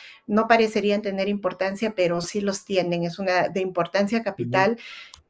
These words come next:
Speaker 1: Em, ¿qué nos dice la presidenta? ¿Por qué recompone su gabinete? Y en mérito a qué esa recomposición, ¿qué es lo que quiere lograr, no?
Speaker 2: Sí, o sea, digamos, en la práctica,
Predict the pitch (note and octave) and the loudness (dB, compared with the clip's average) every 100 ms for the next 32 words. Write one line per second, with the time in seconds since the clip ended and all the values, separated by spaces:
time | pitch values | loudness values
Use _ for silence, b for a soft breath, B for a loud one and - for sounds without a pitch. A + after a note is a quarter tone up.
0 | _ F3+ F3+ F3 E3 - B3 A#3+ F#3+ G#3 | _ -6 -2 -2 0 8 8 8 4 0
1 | G3 G3+ F3+ E3+ F3+ E3+ F3+ G#3+ G#3+ G#3+ | 2 2 0 -2 -6 -2 2 2 2 4
2 | G#3+ B B - G3+ G3 C4 B3 G#3 F#3 | 2 B B 6 6 10 10 10 6 2
3 | F#3 G3+ G#3 G#3 G#3+ - F3+ F#3 F3 F3 | 2 4 4 4 -2 -2 2 2 2 2
4 | G#3 G#3+ C4 C#4 B B B - F#3+ F#3 | 0 4 4 4 B B B -2 2 2
5 | G3 B3+ C4+ C4+ C4 A#3 - F#3 - B3 | 4 6 6 6 6 6 2 -4 6 8
6 | C4+ C#4 - - - G#3 G#3+ A3+ A3 G3 | 8 4 -4 -20 -4 -2 0 0 0 -2
7 | F3 E3+ E3 - E3 C#4 D#4+ F3 A3+ G#3 | -4 -4 -6 -6 -2 4 4 4 0 0
8 | F#3+ E3 - F#3 F3 D#3+ D#3+ E3 D3 - | -2 -6 -4 -2 0 0 0 0 -2 -6
9 | A3+ C#4+ _ _ _ _ _ _ _ _ | -10 -10 _ _ _ _ _ _ _ _
10 | - D3+ B2+ A2 - D3+ C#3 D3+ B2 A2+ | -6 0 0 -2 -2 2 4 4 2 -2
11 | A#2 A#2 - E3 - D3+ D3+ E3+ G#3 | -2 -2 0 -2 -2 -4 2 2 0